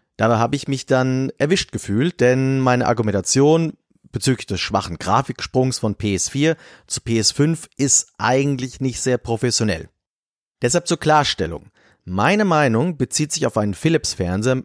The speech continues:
mit vierzig Zoll, der eine wirklich gute Bildqualität hat und den ich mir vor zwei Jahren explizit wegen seines günstigen Stromverbrauchs besorgt habe.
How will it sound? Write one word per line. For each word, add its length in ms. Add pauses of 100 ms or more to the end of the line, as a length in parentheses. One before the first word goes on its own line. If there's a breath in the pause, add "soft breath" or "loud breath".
mit 220
vierzig 360
Zoll, 400 (140)
der 80
eine 240
wirklich 360
gute 240
Bildqualität 800
hat 220 (640 loud breath)
und 120
den 120
ich 80
mir 120
vor 160
zwei 300
Jahren 340 (160)
explizit 800
wegen 260
seines 420
günstigen 480
Stromverbrauchs 920
besorgt 480
habe. 360